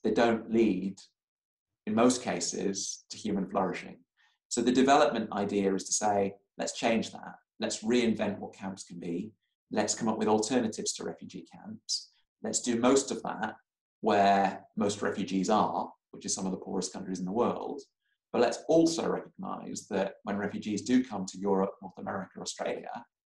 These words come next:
they can also be contributors, not just economically, but socially and culturally, and that we need to support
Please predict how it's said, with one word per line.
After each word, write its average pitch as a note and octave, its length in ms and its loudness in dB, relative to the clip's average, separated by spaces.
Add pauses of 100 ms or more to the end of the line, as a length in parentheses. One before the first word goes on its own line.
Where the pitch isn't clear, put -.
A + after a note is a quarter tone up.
(140)
they A#2+ 80 -2
can C3 200 -4
also C#3 360 -2
be F#2+ 120 -6
contributors, - 920 -12
not B2+ 200 -2
just - 320 -2
economically, - 680 -12 (100)
but - 80 -10
socially G2 640 -4 (280)
and G#2 100 -12
culturally, A#2+ 680 -6 (420)
and G#2 120 -2
that G#2+ 100 -2
we G#2+ 100 0
need G#2 180 -2
to - 60 -8
support G2+ 580 2